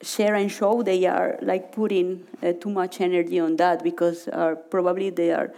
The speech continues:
short periods in life like this. So, so yes, probably if, if I stay there for, for years, as I used to, to stay with rivers and living there, uh, as I did in the Orinoco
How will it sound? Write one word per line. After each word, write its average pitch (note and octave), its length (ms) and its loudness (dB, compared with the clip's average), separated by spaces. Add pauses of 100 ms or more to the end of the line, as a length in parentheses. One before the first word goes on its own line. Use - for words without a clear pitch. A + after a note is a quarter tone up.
(160)
short G3 400 -2
periods F#3 440 -4
in E3 160 4
life D#3+ 240 2
like D#3+ 240 0
this. F3+ 280 -2
So, - 380 -2 (400)
so E3+ 600 -2
yes, F#3 280 2
probably G3 420 2
if, G#3 140 -6
if - 160 -4
I F3+ 120 4
stay G3+ 540 0
there F#3+ 280 0
for, F3+ 460 2 (500)
for F3 240 2
years, G#3 480 0
as - 260 -6
I F3 40 -2
used F#3 320 -4
to, F#3 240 -2
to G3 100 -8
stay F#3 360 2
with F#3 240 -4
rivers F#3+ 520 -2
and E3 380 -2
living F#3+ 460 0
there, F#3 300 2 (480)
uh, F#3 40 -6 (600)
as F3 140 -6
I E3+ 80 2
did F3 200 0
in F3+ 160 2
the E3+ 160 4
Orinoco E3+ 720 0